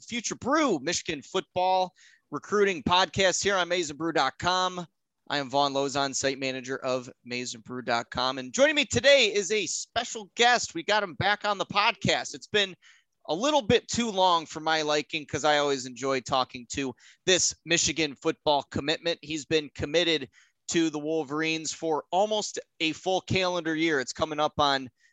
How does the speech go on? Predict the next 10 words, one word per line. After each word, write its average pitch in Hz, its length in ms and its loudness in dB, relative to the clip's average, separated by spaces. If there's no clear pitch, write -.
uh, 135 200 0
about 135 300 0
twelve 147 300 0
months 139 240 -4
or 131 60 -8
so, 135 400 0
uh, 123 240 2
coming 143 240 0
up 131 120 0
on 131 260 -2